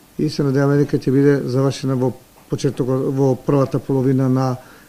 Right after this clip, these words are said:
две илјади и седумнаеста година. А, исто така во две илјади и седумнаеста година, а,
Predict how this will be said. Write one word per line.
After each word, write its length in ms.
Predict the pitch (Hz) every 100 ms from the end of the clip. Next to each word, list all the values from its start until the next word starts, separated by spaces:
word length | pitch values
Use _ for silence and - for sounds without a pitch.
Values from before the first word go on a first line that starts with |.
| _ -
две 300 | 113 123 127
илјади 260 | 131 120
и 300 | 131 - 131 -
седумнаеста 800 | - - 123 127 127 123 - 123
година. 400 | 104 117 135 180 196 - - - - - _ -
А, 260 | 131 131 131 -
исто 280 | 185 151 123
така 300 | 147 - 160
во 140 | 156
две 180 | 135 143
илјади 260 | 147 135
и 40 | 135
седумнаеста 580 | - 143 139 143 - 127
година, 480 | 135 147 151 160 151 - - - - _ -
а, 280 | 135 135